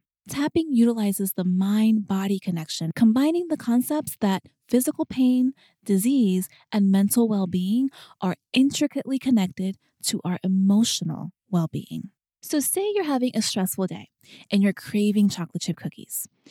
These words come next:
If your brain has been trained to respond to stress by eating chocolate chip cookies, that's probably what you're gonna do after a long day.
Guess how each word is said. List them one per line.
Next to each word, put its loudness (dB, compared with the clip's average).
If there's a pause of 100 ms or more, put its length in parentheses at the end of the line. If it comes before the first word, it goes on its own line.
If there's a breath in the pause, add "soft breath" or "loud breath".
(320 loud breath)
If 2
your 0
brain 0
has -4
been 4
trained 0
to -2
respond 0
to -2
stress -2
by -2
eating 4
chocolate -6
chip -6
cookies, -4 (460 loud breath)
that's 0 (180)
probably -2
what -2
you're 2
gonna 2
do 4
after -2
a -4
long -4
day. -2